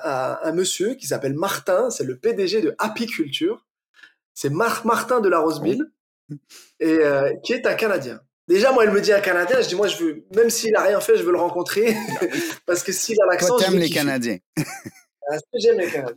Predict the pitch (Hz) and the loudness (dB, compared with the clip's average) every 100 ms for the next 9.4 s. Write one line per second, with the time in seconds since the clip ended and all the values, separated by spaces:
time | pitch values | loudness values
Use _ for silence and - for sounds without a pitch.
0 | - 311 320 285 - 240 247 135 - _ | 0 0 2 0 2 0 0 -2 -10 _
1 | _ _ _ - 180 240 311 - 156 247 | _ _ _ 0 2 4 2 2 0 0
2 | 277 - 113 123 220 - 254 226 180 147 | -2 -2 -4 -2 -2 -2 0 0 2 2
3 | 147 151 302 - 180 220 262 285 320 214 | 0 0 -2 0 0 2 2 0 -2 -4
4 | - 302 190 180 330 - 190 - 202 208 | -4 -2 0 0 -2 -4 -6 -8 -4 0
5 | 208 302 180 - 180 185 _ _ - 165 | 0 0 -2 -2 -4 -4 _ _ -2 2
6 | 180 185 185 180 185 180 240 269 202 175 | 2 2 2 0 0 0 0 0 0 -4
7 | 185 170 214 214 - 240 240 202 175 185 | -4 0 2 2 0 2 0 0 0 2
8 | 160 147 143 131 147 160 160 175 - 165 | 4 4 4 2 2 2 2 0 -2 -2
9 | 180 220 - - | 0 -2 -6 -8